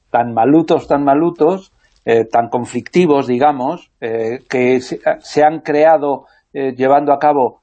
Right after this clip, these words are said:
las maniobras más turbias, que son personajes que son de una utilidad tremenda para los directores de los servicios de inteligencia, porque les tienen que, que encargar esas misiones que nadie, eh, puede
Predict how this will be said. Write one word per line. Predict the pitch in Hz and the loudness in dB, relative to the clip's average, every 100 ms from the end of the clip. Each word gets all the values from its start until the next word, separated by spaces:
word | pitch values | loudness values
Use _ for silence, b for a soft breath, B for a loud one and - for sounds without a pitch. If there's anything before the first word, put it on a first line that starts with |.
| _ | _
las | 123 123 - | 0 0 0
maniobras | 120 127 147 156 143 131 - _ _ | -4 0 0 2 2 0 -4 _ _
más | 120 135 135 - | -4 -2 -2 -4
turbias, | 175 196 139 123 107 - | -2 0 2 0 -2 -6
que | 156 | -4
son | 147 147 | -4 -2
personajes | 156 151 156 165 | -2 -2 -2 -4
que | - 135 | -4 -4
son | 123 160 170 175 | -2 -2 -2 -6
de | 147 123 | -8 -2
una | 143 165 | 0 0
utilidad | 151 147 135 - | 0 0 2 0
tremenda | - 143 151 175 180 202 b b - | 0 -4 -2 0 0 -2 b b -2
para | 135 131 | 2 2
los | 123 | -2
directores | 117 127 120 165 196 170 | -2 -2 -2 0 0 0
de | 143 | 0
los | 127 | 0
servicios | 131 120 139 139 127 | -2 -2 -2 -2 -2
de | |
inteligencia, | 120 117 110 - 180 156 123 | -2 -2 -4 -4 -4 -2 -4
porque | 120 - | -4 -4
les | 120 107 | -4 -2
tienen | 147 165 | -2 0
que, | 165 139 - 156 156 - | 0 -2 -6 -10 -10 -4
que | 147 | -2
encargar | 139 139 135 156 | 0 -2 0 -2
esas | 151 160 143 | -2 -8 -6
misiones | 143 120 151 156 175 b b b - | -6 -4 -2 -2 -6 b b b -4
que | 135 135 | 2 2
nadie, | 139 165 185 170 151 B B B | 2 0 2 2 2 B B B
eh, | 143 131 127 123 123 120 | -4 -2 0 0 0 -2
puede | 151 156 160 175 | 0 2 2 -2